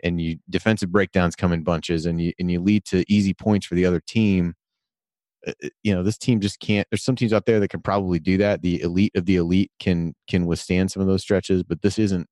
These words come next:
one of those teams. And, uh, you know, I, I don't think they have to play perfect,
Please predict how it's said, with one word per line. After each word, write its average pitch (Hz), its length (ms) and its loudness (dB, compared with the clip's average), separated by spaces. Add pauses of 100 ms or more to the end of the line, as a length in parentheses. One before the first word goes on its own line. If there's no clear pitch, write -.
(160)
one 90 180 2
of 87 80 2
those 80 180 2
teams. 82 460 0
And, 78 240 0 (560)
uh, 76 400 -6 (340)
you 87 140 -4
know, 82 180 -6
I, 95 180 0
I 98 60 0
don't 95 140 2
think 92 100 2
they 87 80 2
have 87 160 -2
to 76 60 -10
play 87 280 0 (120)
perfect, - 500 0